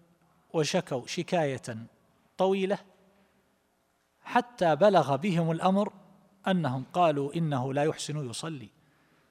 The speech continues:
وسعد رضي الله عنه من أسلم قديماً، من خيار الصحابة، وهو أيضاً أحد العشرة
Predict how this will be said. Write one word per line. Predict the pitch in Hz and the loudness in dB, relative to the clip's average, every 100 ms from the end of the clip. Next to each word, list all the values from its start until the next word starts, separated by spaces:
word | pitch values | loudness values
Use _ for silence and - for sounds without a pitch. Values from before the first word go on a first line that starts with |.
| _ _ _ _ - | _ _ _ _ -12
وسعد | 127 180 147 135 | -4 -2 0 -2
رضي | 127 131 | -4 -2
الله | 131 120 | -4 -4
عنه | 127 135 | -4 -4
من | 131 127 | -4 -4
أسلم | 151 - 143 123 | -6 -4 -4 -4
قديماً، | - 123 170 151 110 - _ _ _ _ _ _ _ _ _ _ _ _ | -4 -4 -2 -2 -6 -14 _ _ _ _ _ _ _ _ _ _ _ _
من | 135 | -14
خيار | - 147 175 | -2 2 2
الصحابة، | 175 - - 170 165 127 - - _ _ _ _ _ _ _ _ _ _ _ _ _ | 2 -2 0 2 2 -2 -14 -20 _ _ _ _ _ _ _ _ _ _ _ _ _
وهو | 135 113 123 | -8 -2 -2
أيضاً | 156 180 170 135 - - _ _ _ _ _ - | 0 0 0 -2 -8 -20 _ _ _ _ _ -6
أحد | 156 160 143 | -2 -2 -2
العشرة | 135 165 - 180 151 - | 0 -2 0 0 -2 -4